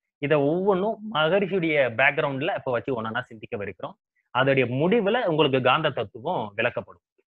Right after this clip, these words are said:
முதல்ல பாருங்க, சிவபெருமான், சிவன் தான் தலைமை கடவுள் அப்படின்னு சொல்றோம். இந்த சிவபெருமான் அப்படிங்கிறது என்னன்னா, சிவம் அப்படிங்கிற சிவகலம் தான். சிவகலம் என்று சொல்லக்கூடிய சுத்தவெளி, வெட்டவெளி.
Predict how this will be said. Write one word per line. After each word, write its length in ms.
முதல்ல 400
பாருங்க, 680
சிவபெருமான், 840
சிவன் 340
தான் 280
தலைமை 360
கடவுள் 440
அப்படின்னு 200
சொல்றோம். 440
இந்த 200
சிவபெருமான் 720
அப்படிங்கிறது 460
என்னன்னா, 560
சிவம் 560
அப்படிங்கிற 400
சிவகலம் 560
தான். 180
சிவகலம் 600
என்று 180
சொல்லக்கூடிய 680
சுத்தவெளி, 540
வெட்டவெளி. 560